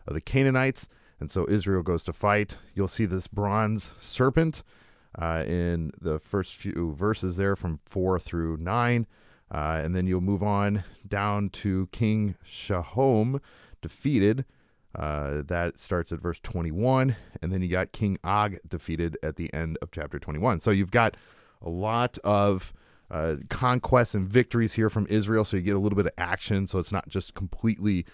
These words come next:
dry reading, so you get a little bit of some, you know, action going on.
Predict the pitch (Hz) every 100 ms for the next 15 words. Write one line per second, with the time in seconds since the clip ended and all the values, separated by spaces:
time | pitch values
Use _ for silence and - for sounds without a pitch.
0 | - - - 87 98 120 160 135 87 80
1 | 78 104 120 101 87 87 95 92 104 120
2 | 127 120 110 123 117 107 - 101 95 92
3 | - 98 90 - 98 90 90 85 80 85